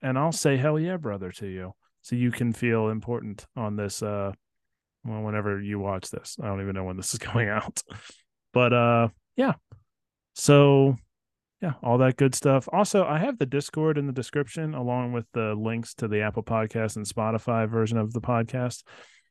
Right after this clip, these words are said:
But, um, if, uh, you know, if you see that, join the Discord, because that's where you're gonna get all the updates about what we're doing. I've started streaming again on Twitch. We're planning on doing more and more stuff with podcasts, more and more stuff with YouTube. So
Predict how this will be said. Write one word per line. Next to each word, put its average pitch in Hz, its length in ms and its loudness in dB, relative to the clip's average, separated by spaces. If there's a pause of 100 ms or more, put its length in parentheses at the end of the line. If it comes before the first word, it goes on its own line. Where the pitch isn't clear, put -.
(220)
But, 135 180 8
um, 120 480 6 (1300)
if, 160 260 0
uh, 131 760 2 (640)
you 156 160 -6
know, 147 120 -2
if 175 180 -6
you 180 60 2
see 208 200 -2
that, 220 240 2 (800)
join 180 200 2
the 214 80 2
Discord, 143 500 -2
because 120 240 -4
that's 127 200 0
where 139 100 6
you're 135 80 6
gonna 131 140 4
get 123 160 4
all 123 120 4
the 120 100 2
updates 117 400 -2
about 110 220 -4
what 110 140 -4
we're 113 120 -2
doing. 117 460 0 (120)
I've 113 200 -2
started 110 260 0
streaming 123 400 -2
again 113 260 -2
on 107 180 -2
Twitch. 131 520 0 (680)
We're 107 160 -6
planning 110 320 -2
on 104 100 -4
doing 104 240 -4
more 110 200 -6
and 107 80 -4
more 107 180 -2
stuff 113 320 -2
with 110 100 -8
podcasts, 113 720 -4
more 113 120 -6
and 110 100 -4
more 110 120 -2
stuff 123 340 0
with 123 120 -6
YouTube. 151 520 6
So 156 440 4